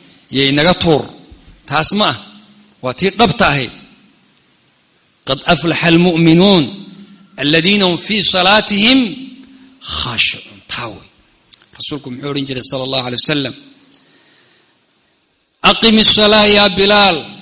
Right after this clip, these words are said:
arixna bisalaa." "Aqimi salaa ya Bilaal." Bilaalow, salaada u aqim. Aan ku raaxaysan. Ha.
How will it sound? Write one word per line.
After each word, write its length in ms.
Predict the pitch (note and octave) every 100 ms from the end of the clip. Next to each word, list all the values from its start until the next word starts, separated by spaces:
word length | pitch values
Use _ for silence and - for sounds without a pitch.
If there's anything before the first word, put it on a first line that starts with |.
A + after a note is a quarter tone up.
| - - _ _ _ _ _
arixna 520 | - C#3 D#3+ - B2
bisalaa." 540 | G#2+ G2+ - G#2+ - - - _ _ _ _ _ _ _
"Aqimi 400 | D#3+ D#3 F3 E3+
salaa 400 | - E3+ D#3+ D3+
ya 200 | D3 C3+
Bilaal." 340 | A#2 A#2+ G#2 G2+ -
Bilaalow, 340 | D3+ E3 F3+ F3
salaada 400 | F#3+ F#3 F#3 F#3
u 100 | F#3
aqim. 300 | F3+ E3 A#2 - - _ _ _ _ _ _ _ _ -
Aan 100 | G3
ku 100 | F#3
raaxaysan. 560 | E3 C#3+ C3+ A#2+ C3 A#2+ - _ _ _ _ _ _ _ _ _
Ha. 160 | - A#2+